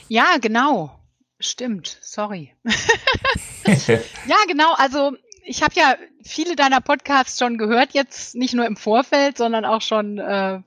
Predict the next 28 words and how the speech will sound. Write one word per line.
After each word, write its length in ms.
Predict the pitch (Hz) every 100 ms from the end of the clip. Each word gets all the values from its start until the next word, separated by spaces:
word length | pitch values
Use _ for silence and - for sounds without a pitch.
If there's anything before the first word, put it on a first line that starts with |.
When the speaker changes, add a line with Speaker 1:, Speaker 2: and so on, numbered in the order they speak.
| _
Speaker 1:
seit 220 | - 196 151
einiger 380 | 202 208 208
Zeit. 480 | - 190 190 359 - - - - _ _
Und 340 | - 240 254 254
für 180 | - 233
mich 180 | 269
bist 200 | 320 -
du 60 | 247
auch 220 | 190 247
so 180 | - 240
ein, 200 | 220 214
also 300 | 208 233 220
halt 160 | 233 220
natürlich 360 | 226 247 -
ein 80 | 233
total 400 | 233 - 196 214
krasser 500 | - 208 - 202 196
Change-Experte. 1160 | - 202 233 277 202 - - 208 208 294 220 -
Und 140 | 202
mich 180 | 214 220
würde 140 | 262
mal 140 | 262 247
so 80 |
interessieren, 580 | 240 240 233 - 240 247
was 120 | 233 226
ist 140 | 226
so 100 | 233
dein 760 | 190 208 196 302 403 392 277